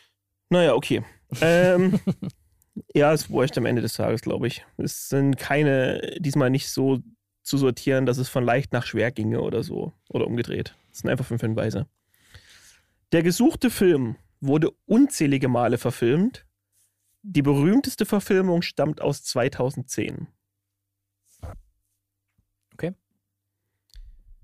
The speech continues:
Speaker 1: Diese wurde von Tim Burton produziert. Oder regisiert.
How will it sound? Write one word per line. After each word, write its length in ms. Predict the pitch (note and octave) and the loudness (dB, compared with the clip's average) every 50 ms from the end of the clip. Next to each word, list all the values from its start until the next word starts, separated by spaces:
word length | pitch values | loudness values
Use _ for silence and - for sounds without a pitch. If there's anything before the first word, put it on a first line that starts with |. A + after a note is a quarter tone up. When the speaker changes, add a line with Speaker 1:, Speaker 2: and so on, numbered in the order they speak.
| - - - - _ _ _ _ _ _ _ _ _ _ _ - | -20 -20 -20 -20 _ _ _ _ _ _ _ _ _ _ _ 0
Speaker 1:
Diese 280 | F3 G#3 G#3 G#3+ G#3 E3 | 2 4 4 4 4 4
wurde 240 | E3 E3+ E3+ E3+ | 2 2 2 2
von 280 | D#3+ - E3 D3+ D3 C#3+ - - | 0 2 2 2 2 0 -4 -4
Tim 380 | - - F#3+ F#3+ G3+ F#3+ F3 | 0 0 2 4 2 2 2
Burton 500 | - - C#3 C#3+ D3 C#3+ - - A#2 - | 2 2 4 4 4 2 -2 -6 -6 -6
produziert. 720 | - - - - - - - - - - - - - - _ _ _ _ _ _ _ | -6 -8 -8 -8 -8 -8 -8 -8 -8 -8 -8 -10 -14 -20 _ _ _ _ _ _ _
Oder 320 | - - - F2 E2+ D3 - _ _ _ _ _ _ _ _ _ _ | -6 -4 -4 -2 -4 -6 -10 _ _ _ _ _ _ _ _ _ _
regisiert. 600 | - A2 - - C3 A#2+ - A2+ A#2 A2 - - | -8 -8 -6 -6 -8 -8 -6 -6 -6 -6 -8 -12